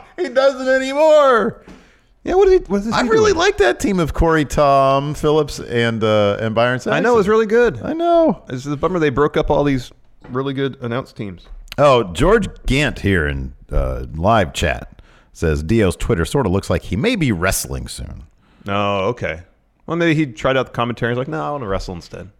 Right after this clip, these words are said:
Speaker 2: Who knows?
Speaker 1: I always love when you suspect that people, uh, uh, have their, pursue their own destinies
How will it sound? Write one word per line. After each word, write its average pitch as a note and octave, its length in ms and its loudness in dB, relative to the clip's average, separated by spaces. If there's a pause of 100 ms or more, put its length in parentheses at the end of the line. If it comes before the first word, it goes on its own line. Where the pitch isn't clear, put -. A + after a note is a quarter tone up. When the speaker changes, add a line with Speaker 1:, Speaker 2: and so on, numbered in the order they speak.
(300)
Speaker 2:
Who B2+ 80 -6
knows? F2 280 -8 (600)
Speaker 1:
I A#2+ 100 0
always A3+ 220 2
love C#3+ 240 2
when G#2 100 -4
you F#2+ 140 -6
suspect F2 440 -8
that D#2 160 -8
people, D#2+ 580 -6
uh, - 20 -8
uh, C2+ 920 -10
have F2 260 -4
their, D#2+ 340 -8 (300)
pursue A2+ 320 -2
their F#2+ 160 0
own G#2+ 140 -4
destinies D2 580 -8